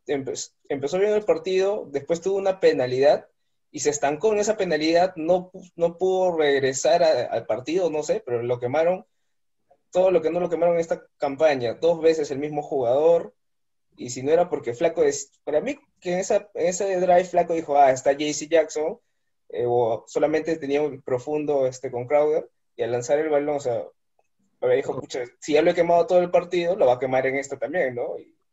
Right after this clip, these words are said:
y pensando de que sí iba a hacerla, arriesgó con ese pase, ¿no? Porque lo ponía casi a medio campo y ahí es más tranquilo manejar el balón que manejarlo en tu propia yarda uno, ¿no?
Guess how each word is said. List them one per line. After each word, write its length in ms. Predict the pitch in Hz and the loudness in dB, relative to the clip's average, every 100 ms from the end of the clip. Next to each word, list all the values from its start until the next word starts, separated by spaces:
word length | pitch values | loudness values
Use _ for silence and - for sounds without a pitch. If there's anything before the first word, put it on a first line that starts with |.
| _ _ _ _ _ _ _ _ | _ _ _ _ _ _ _ _
y 200 | 127 123 | -14 -8
pensando 480 | 120 127 147 156 156 | -6 -2 0 2 4
de 160 | 147 | 4
que 100 | 139 | 2
sí 140 | 135 175 | -4 2
iba 120 | 165 | 2
a 40 | |
hacerla, 420 | 170 175 165 170 | 4 2 2 2
arriesgó 320 | 143 123 139 143 | 2 2 -2 -4
con 120 | 147 | -4
ese 160 | 143 | -6
pase, 280 | - 151 135 | -2 -2 0
¿no? 160 | 127 135 | -4 -6
Porque 280 | 120 120 117 _ | -10 -12 -14 _
lo 120 | 127 | -8
ponía 280 | 131 156 160 | -2 0 2
casi 180 | 160 165 | 0 0
a 40 | |
medio 260 | 160 160 160 | 2 2 2
campo 360 | 170 180 214 | -2 -2 -6
y 140 | 143 110 | -4 -4
ahí 160 | 127 | -2
es 60 | 135 | -2
más 160 | 139 | -4
tranquilo 360 | 147 135 147 143 | -6 -8 -6 -4
manejar 340 | 139 127 - | -4 -4 -2
el 100 | 139 | 0
balón 280 | 139 139 151 | 2 0 -2
que 100 | 160 | -4
manejarlo 420 | 135 113 113 131 | -8 -8 -10 -10
en 60 | 127 | -10
tu 80 | 127 | -10
propia 260 | 127 117 | -10 -6
yarda 320 | 120 123 123 127 | 2 2 2 0
uno, 340 | 147 131 127 | -2 -6 -8
¿no? 200 | 135 135 | -10 -16